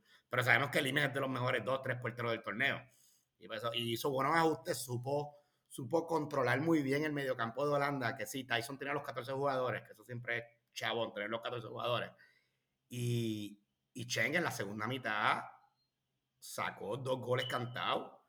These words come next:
y salvó ese juego, porque en verdad, eh, ese juego lo juegas diez veces, Holanda ganaba nueve. Uruguay tuvo dos oportunidades, tuvo la del golito con suerte, que fue en el segundo quarter. Estábamos comentando que en el primer quarter no tocó el balón ni una vez. O sea, que a ese nivel tenía Holanda controlado el juego, pero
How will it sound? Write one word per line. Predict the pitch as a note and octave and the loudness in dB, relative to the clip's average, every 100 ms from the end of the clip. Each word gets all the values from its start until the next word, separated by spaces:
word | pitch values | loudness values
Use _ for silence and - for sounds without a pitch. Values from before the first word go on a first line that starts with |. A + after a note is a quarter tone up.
| _ _ _ _ _ _ | _ _ _ _ _ _
y | A2 | -6
salvó | - G#2+ F#2+ | -2 -2 -2
ese | G2 | -2
juego, | C#3+ A2 C3 E3 B2 | 0 4 6 6 2
porque | A2 A2 | -2 -2
en | A2 | 2
verdad, | B2+ E3 - - | 6 6 6 0
eh, | C#3+ - - - | -2 -2 -6 -8
ese | C#3+ | 0
juego | F#3+ F#3+ | 6 8
lo | F3+ | 8
juegas | F#3 | 8
diez | G3 F3+ | 6 6
veces, | F#3+ F3 | 6 6
Holanda | D3 C3+ | 6 6
ganaba | C#3 C3+ C3 | 6 6 4
nueve. | A2 F#2+ - - - _ _ _ _ _ _ _ | 2 0 -4 -16 -20 _ _ _ _ _ _ _
Uruguay | B2+ C3+ C#3+ D3 | 0 4 4 6
tuvo | F3+ E3+ | 10 10
dos | D#3+ | 10
oportunidades, | E3+ F3+ F#3+ F#3 F3 E3+ | 6 4 6 8 8 8
tuvo | D#3 | 6
la | D#3+ | 6
del | D#3 | 6
golito | C#3+ C3+ D3+ | 6 6 4
con | E3 | 4
suerte, | E3+ F3 F3 | 6 6 6
que | F3 C#3+ C3 B2 B2 | 4 6 6 4 2
fue | C3 C#3+ D3 | 2 2 2
en | |
el | C#3+ | 0
segundo | C#3+ D3 D#3 | 0 0 4
quarter. | D#3 C#3+ F3 F3+ - | 6 6 6 2 -12
Estábamos | - _ B2+ C#3+ D3+ | -20 _ 4 4 2
comentando | E3+ D3+ D3 D#3 F3 | 0 2 2 4 4
que | E3+ C#3+ C3+ - | 4 0 -2 -4
en | B2 A#2+ | -2 0
el | A#2+ | 0
primer | B2+ C3 | 0 0
quarter | C#3 D3+ | 4 4
no | D3 | 4
tocó | C3 D3 | 2 2
el | |
balón | C#3 C#3+ D3 | 2 2 2
ni | |
una | A#2+ B2+ | 2 2
vez. | A2 A#2+ | 2 0
O | - _ _ _ _ _ _ _ - | -4 _ _ _ _ _ _ _ -4
sea, | A#2 | -4
que | G#2+ | -2
a | |
ese | G#2 B2 | -2 0
nivel | C#3+ D3 | 0 -2
tenía | C#3 C3 C3+ C3+ B2+ | -4 -2 2 4 4
Holanda | B2 B2 | 4 2
controlado | C3 A#2+ B2 C3+ | 0 2 4 6
el | |
juego, | D3 A3 G3+ | 6 6 4
pero | C#3+ B2 A#2+ | 2 2 0